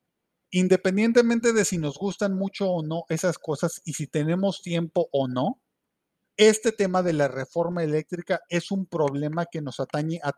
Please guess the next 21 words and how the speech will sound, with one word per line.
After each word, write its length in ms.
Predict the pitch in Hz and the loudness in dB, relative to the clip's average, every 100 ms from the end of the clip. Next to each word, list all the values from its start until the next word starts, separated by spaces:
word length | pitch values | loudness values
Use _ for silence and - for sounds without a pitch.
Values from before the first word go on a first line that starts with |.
| _ | _
todos 320 | 202 196 170 | 2 2 0
los 200 | 160 135 | -4 -6
mexicanos. 680 | 131 131 123 131 117 - _ _ _ _ 143 | -8 -10 -10 -10 -12 -18 _ _ _ _ -8
Entonces, 460 | 147 185 175 196 | -2 -2 0 -2
si 200 | - 165 | -4 -2
usted 300 | 156 - 202 | 0 2 2
no 260 | 202 208 226 | 4 6 6
esperaba 600 | 214 - 185 170 180 196 | 4 0 2 2 2 0
involucrarse 880 | 180 151 139 - 165 180 160 156 - | 0 0 -2 0 2 2 0 -6 -8
e 100 | 147 | -8
informarse 720 | 151 - 135 143 180 180 190 | -6 -6 -6 -2 -4 -4 -6
mucho 420 | 170 180 - 135 _ _ _ _ _ | -8 -10 -10 -14 _ _ _ _ _
acerca 400 | 143 - 175 - | -4 -2 0 2
de 100 | 196 | 2
política 600 | - 160 156 175 165 147 135 | 2 -2 -2 -6 -10 -10 -6
y 100 | 151 | -4
de 100 | 160 | -2
las 180 | 151 135 | -2 -4
decisiones 520 | 135 131 139 180 196 | -8 -12 -8 -6 -4
del 120 | 170 | -4
gobierno 520 | 139 139 156 143 113 | -4 -2 -2 -4 -6